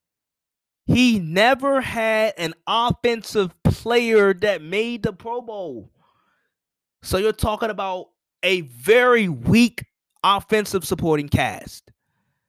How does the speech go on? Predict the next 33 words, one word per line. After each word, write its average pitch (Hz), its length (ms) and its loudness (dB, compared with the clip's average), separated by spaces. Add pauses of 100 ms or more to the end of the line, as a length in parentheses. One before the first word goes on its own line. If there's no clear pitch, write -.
(800)
His 214 260 2
record 262 280 2
with 262 160 -2
the 226 80 0
Jets 214 380 -2
was 180 180 -10
thirteen 247 480 -4
and 220 120 -6
twenty-five. 233 800 -6 (240)
Okay, 180 440 -6
it's 202 260 -12
twelve 226 400 0
games 190 300 -2
below 165 260 2
five 143 260 0
hundred. 147 420 -6 (840)
But 170 160 4
do 196 80 0
you 262 140 6
know 370 140 0
the 214 100 2
Jets' 196 400 -2
record 180 460 -2
without 139 500 -6
Sam 254 320 -8
Darnold 254 400 -8
over 226 180 4
the 233 60 0
last 254 300 0
three 269 160 -4
years? 277 440 -6 (920)
Oh, 139 120 -2
yeah, 117 300 -6